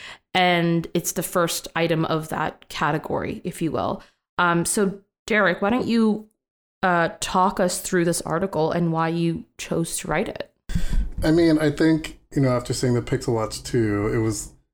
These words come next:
Speaker 2: you know, I honestly was really, really excited about it. And I think it's an excitement that I didn't necessarily feel about the first Pixel Watch.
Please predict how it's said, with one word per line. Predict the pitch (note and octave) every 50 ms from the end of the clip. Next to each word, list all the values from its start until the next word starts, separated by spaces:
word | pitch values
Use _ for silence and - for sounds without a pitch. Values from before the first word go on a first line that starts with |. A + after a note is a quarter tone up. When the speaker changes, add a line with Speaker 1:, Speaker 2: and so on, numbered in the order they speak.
| _ _ _ _ _ _ _ _ _ _ _ _ _ _ _ _ -
Speaker 2:
you | - D3 C#3
know, | C#3+
I | C3+ C#3 C#3 D3 D3+ D3+ D3 - - - _ _ _ _ _ _ _ _ -
honestly | - D3 D3 F#3 G3 - - B2
was | A2+ A#2 A2+ A2 -
really, | C3 B2+ B2+ B2+ B2+ C#3
really | C#3 A#2+ B2+ C3 C3 B2+
excited | A#2+ A#2+ - - B2+ C3 D3+ C#3 A2+
about | G#2 A2+ A2 G#2+ G#2+
it. | G#2+ A2+ A#2
And | A#2 A#2 A2+ A2+ -
I | B2+ B2
think | A#2 - C#3 B2 -
it's | B2 - - C3+
an | B2
excitement | A#2+ G#2+ - - - A#2+ A#2 B2 A#2+ A#2+ A2+ -
that | - A2+
I | A2+ A2
didn't | G#2+ - - C#3+ D3+ D#3 C#3
necessarily | C3+ B2 - - - - B2+ A#2+ A2 A2
feel | - - - - A#2 A2+ A2+
about | A2+ G#2+ A2+ A2+ A2+ -
the | - A2 G2 - - _ _ - - - - _
first | - A2+ A2+ B2+ B2 - -
Pixel | - C#3 C3 - - D#3+ D#3
Watch. | D#3+ E3 F3 F#3 F#3+ F#3 - - - - -